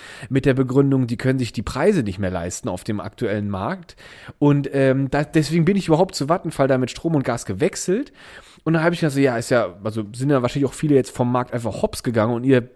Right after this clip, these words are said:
drängt jetzt mal ein bisschen aggressiv in die Märkte mit Sonntag an der Tür klopfen.“ Und das habe ich ihm auch gesagt und dann meinte,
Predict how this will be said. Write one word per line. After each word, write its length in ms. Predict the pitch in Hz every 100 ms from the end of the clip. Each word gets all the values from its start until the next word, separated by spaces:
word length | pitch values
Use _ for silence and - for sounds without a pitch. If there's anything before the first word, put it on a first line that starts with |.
| 139
drängt 420 | 135 - 147 170
jetzt 160 | 147
mal 80 | 147
ein 80 | 135
bisschen 240 | 147 151
aggressiv 560 | 120 139 135 - 220 214
in 80 | 185
die 80 | 185
Märkte 480 | 208 226 - 160 170 - -
mit 200 | - 190
Sonntag 280 | 180 202 196
an 80 | 190
der 100 | 208
Tür 180 | 247 339
klopfen.“ 480 | - 110 - 135 202 - - - 147
Und 100 | 170
das 160 | 165 -
habe 80 |
ich 80 | 208
ihm 80 | 180
auch 60 | 160
gesagt 380 | 139 196 233
und 60 | 143
dann 80 | 156
meinte, 240 | 156 156